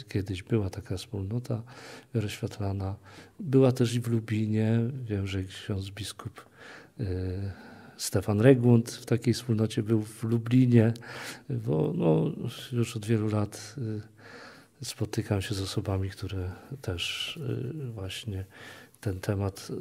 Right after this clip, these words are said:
niepełnosprawności był dla nich bardzo ważny, właśnie tak jak biskup Stefan Regmund, który rozpoczynał też taką dużą, y, i-, y,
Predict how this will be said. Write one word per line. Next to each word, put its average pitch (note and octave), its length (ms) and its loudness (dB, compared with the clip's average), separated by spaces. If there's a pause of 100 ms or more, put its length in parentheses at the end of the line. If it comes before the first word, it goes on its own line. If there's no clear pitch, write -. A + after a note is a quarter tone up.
niepełnosprawności G2+ 920 -4
był G2+ 160 -4
dla F#2+ 140 -2
nich F#2 300 -6
bardzo F#2 280 -6
ważny, F2+ 360 -4
właśnie F2+ 300 -6
tak F#2+ 100 -6
jak F#2 220 -10 (340)
biskup - 340 -10
Stefan - 320 -6
Regmund, G2+ 460 -6 (580)
który G#2+ 200 -2
rozpoczynał A2+ 540 0
też - 180 -6
taką G2 380 -6 (260)
dużą, G#2 600 -4 (720)
y, A#2+ 60 0
i-, A2+ 180 4
y, G#2+ 600 0